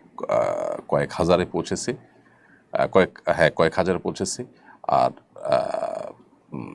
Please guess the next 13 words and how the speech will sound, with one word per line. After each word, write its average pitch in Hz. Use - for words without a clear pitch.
সরি, 76
গত 85
বছর 117
এক 98
কোটি -
কয়েক -
লাখে 80
পৌঁছেছে 101
এবং 73
প্রতি 123
বছরই 104
প্রায় 80
এক -